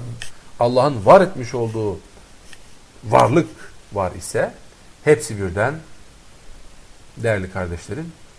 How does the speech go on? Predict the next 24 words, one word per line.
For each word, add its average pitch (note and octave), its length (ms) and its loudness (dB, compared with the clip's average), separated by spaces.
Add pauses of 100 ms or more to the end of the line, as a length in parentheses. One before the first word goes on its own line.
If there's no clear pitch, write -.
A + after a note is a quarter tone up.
(840)
e, G2 280 -4
Allah'ındır. G2+ 600 0 (760)
Allah A2+ 500 0
bizim G#2 280 -6
sahibimizdir. F#2+ 960 -4 (880)
Allah A2+ 440 4 (100)
bizim B2 240 -6
sahip A#2+ 420 -4
olduklarımızın A2+ 760 -2
da F3+ 100 8
sahibidir. F2 640 -6 (1120)
Allah G#2 440 0
bütün C3+ 360 -2
varlık - 460 0
alemini F#2 580 -2 (400)
var A#2 240 4
eden D#3 320 2
ve A#2+ 80 0
sahibi F#2+ 380 -2
olandır. C3 460 -4 (680)
Maliki A3 440 6
Yevmiddin G#3 480 -4
aynı G3+ 240 -4
zamanda F#3 500 -4